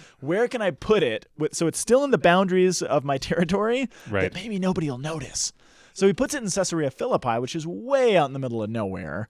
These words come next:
Speaker 2: Which is the headwaters for the
Speaker 1: The Jordan.
Speaker 2: Jordan.
Speaker 1: But there's this huge, like, forty-foot rock face, and he hewed this temple into this massive rock dedicated to the fake Son of God.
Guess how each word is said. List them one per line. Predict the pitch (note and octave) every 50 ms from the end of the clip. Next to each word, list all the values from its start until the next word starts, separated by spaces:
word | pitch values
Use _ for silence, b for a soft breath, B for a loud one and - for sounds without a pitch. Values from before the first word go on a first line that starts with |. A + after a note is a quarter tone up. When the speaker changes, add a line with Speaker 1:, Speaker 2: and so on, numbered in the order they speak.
| _ -
Speaker 2:
Which | C3+ C#3 - -
is | C#3 A#2
the | - C#3+ C#3 B2
headwaters | - - D3 C3+ A#2+ A#2+ A2+ A2 G#2+ G#2+ A2+ G#2+ -
for | - - - A2+ G#2 G#2 G#2 A2+ C#3+
the | C#3 C3 C3 D3
Speaker 1:
The | D3+ C#3+
Jordan. | D#3 A3 C#4+ D#4 D#4 - A2
Speaker 2:
Jordan. | B2+ D#3+ F#3+ F#3 A2+ F3 - - _ _ b b b b b b b -
Speaker 1:
But | F3 F3 - E3
there's | E3+ E3+ C#3+
this | B2+ D3+ - -
huge, | - - - A3 A#3+ B3+ B3 A3+ F#3 C#3
like, | B2+ A#2
forty-foot | - - - - F#3+ F#3+ F#3+ F#3+ F3 - D3+ - -
rock | B2 A#2+ B2+ A#2+ G#2+ A2+ - -
face, | - - G#2+ F2 G#1+ G#1 A#1 - - - - - -
and | C#3 C#3+
he | C#3 C3+ B2 -
hewed | C#3 - - - - G#3 A3+ A3+ E3+
this | E3 D#3+ -
temple | - _ - - F3 F3+ E3+ - A2+ G2 F#2+
into | A2+ A#2 A#2+
this | B2+ A#2 A#2+ A2+
massive | C#3 C#3+ D3+ E3 E3 E3+ F3+ E3 - E3 D3 G#2
rock | A#2+ A#2+ A2 G2+ G2 F#2 F#2 - - _ b b b b b b b
dedicated | B2+ E3+ E3+ E3 F3 - - D#3 C#3+ C#3 C3+ C3+ A#2+ A#2
to | - D3+ C#3 C3+
the | A#2 B2+
fake | - _ - C3+ B2 - - -
Son | - - B2+ G#2+ G#2
of | F2+ -
God. | - E2 C#2 - - - -